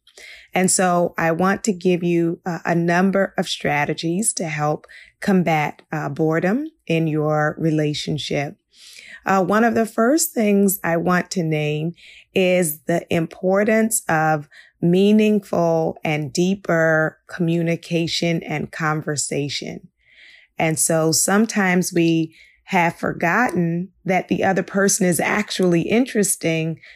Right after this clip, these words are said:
because our conversation is so routine and surface,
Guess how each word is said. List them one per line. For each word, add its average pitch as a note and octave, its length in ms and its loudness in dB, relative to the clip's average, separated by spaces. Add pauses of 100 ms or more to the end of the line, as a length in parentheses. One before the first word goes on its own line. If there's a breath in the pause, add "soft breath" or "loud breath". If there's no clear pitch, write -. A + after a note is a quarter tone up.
(120 loud breath)
because F3+ 500 2
our D#3 300 -2
conversation F3+ 1300 0 (360 loud breath)
is F#3 260 2
so F3+ 180 2
routine F3 600 0
and D#3 180 -2
surface, - 720 -2